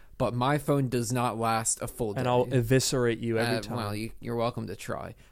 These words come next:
Speaker 1: But my phone does not last a full day. I have to charge it, like, at the end of the,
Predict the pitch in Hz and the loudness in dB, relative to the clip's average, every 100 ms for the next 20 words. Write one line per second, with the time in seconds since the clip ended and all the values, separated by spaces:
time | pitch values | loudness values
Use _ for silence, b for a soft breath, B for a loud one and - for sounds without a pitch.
0 | b 123 127 151 175 185 175 147 135 139 | b 0 2 2 2 4 4 4 2 2
1 | 135 127 127 - 113 120 113 113 101 110 | 2 2 0 -4 -4 -2 0 0 0 2
2 | 131 - 127 113 127 113 110 110 104 - | 0 -2 -4 -4 0 0 -2 -4 -4 -6
3 | - 113 82 101 - 117 107 120 120 110 | -10 -6 -4 -4 -8 -6 -6 -4 -2 -4